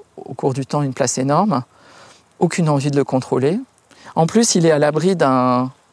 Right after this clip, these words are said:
d'un arbre, euh, qu'on appelle la cade, qu'on utilise aussi en parfumerie, qu'on pyrogénise, donc on, on brûle. Sur le terrain, on a deux, deux arbres qui sont liés, qui sont le genevrier et la cade, qui sont cousines.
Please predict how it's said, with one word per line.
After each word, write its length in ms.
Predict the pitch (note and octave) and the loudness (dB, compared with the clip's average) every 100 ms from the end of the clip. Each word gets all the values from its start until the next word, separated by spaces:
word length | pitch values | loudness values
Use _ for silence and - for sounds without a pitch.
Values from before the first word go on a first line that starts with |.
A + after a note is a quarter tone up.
| _ _ _ - | _ _ _ -12
d'un 240 | - C3+ C#3+ | -2 0 2
arbre, 320 | D3+ C3+ B2+ | 0 0 0
euh, 400 | B2+ B2+ B2 B2 - _ - | 2 0 -2 -6 -10 _ -6
qu'on 100 | C#3+ | -2
appelle 240 | C3+ D3+ | 0 0
la 140 | C3+ B2 | 0 0
cade, 420 | - A3+ A3+ A2 - _ - - | 0 0 0 -4 -8 _ -20 -10
qu'on 160 | D#3 D3+ | -2 -2
utilise 320 | D3 D3+ C#3+ | -2 -2 -2
aussi 220 | - F#3 | 0 0
en 100 | D#3+ | 0
parfumerie, 560 | C#3+ - C#3+ C3+ F#3+ D#4 _ _ - | -2 -2 -6 -2 -2 -4 _ _ -14
qu'on 160 | - D#3 | -2 -2
pyrogénise, 640 | - D#3+ D#3+ C#3+ C3+ D3 | 0 0 0 -2 -4 -6
donc 200 | - - | -8 -8
on, 200 | B2 A2+ A2+ | -8 -8 -6
on 80 | C3 | -4
brûle. 360 | C3+ C3+ E3+ A#3 - _ _ | -2 -2 -2 -4 -8 _ _
Sur 180 | - F3 | -2 0
le 120 | E3+ | 2
terrain, 240 | E3+ G3+ B3+ | 0 0 2
on 60 | |
a 80 | D3+ | 0
deux, 200 | D3 F#3+ | 2 0
deux 240 | F3 F3+ F#3 | 2 2 2
arbres 240 | F#3+ E3+ | 2 0
qui 140 | D#3 E3 | -2 -4
sont 180 | - | -2
liés, 280 | D#3 D3+ G#3 | -2 0 -2
qui 120 | A#3 | -2
sont 140 | E3 E3 | -4 -2
le 60 | |
genevrier 540 | D3 D#3 D3+ C#3 C#3+ D3 | -2 -2 -2 -2 0 2
et 20 | |
la 140 | C3+ | 2
cade, 200 | B2 - | 0 -4
qui 120 | - - | -4 -8
sont 160 | D3 | -6
cousines. 500 | C3 C#3 D#3+ B3 - | -6 -4 0 0 -2